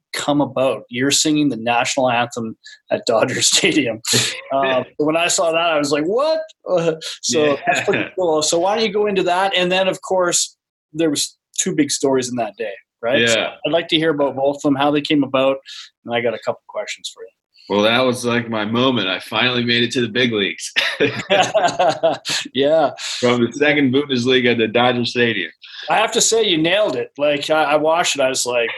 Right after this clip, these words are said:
Speaker 1: I had goosebumps in the whole nine, right? I was like, "Wow, good job." Like, you, you
Speaker 2: I was
Speaker 1: nailed it. Sounded great.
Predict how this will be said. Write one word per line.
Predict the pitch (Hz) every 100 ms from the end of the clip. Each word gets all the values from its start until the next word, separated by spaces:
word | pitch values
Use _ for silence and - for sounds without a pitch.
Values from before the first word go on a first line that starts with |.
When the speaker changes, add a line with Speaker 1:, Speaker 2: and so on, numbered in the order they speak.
| - -
Speaker 1:
I | 147
had | 135
goosebumps | 147 170 - 139 123 -
in | 123
the | 117
whole | 127 127
nine, | 127 127 131 113
right? | 113
I | 120
was | 117 117
like, | 120 -
"Wow, | 160 147 - -
good | 151
job." | 143 147 151 -
Like, | 117 -
you, | 131
you | 123
Speaker 2:
I | 101
was | 113 113
Speaker 1:
nailed | 143 160
it. | 170 -
Sounded | - 127 117
great. | 98 117 143 151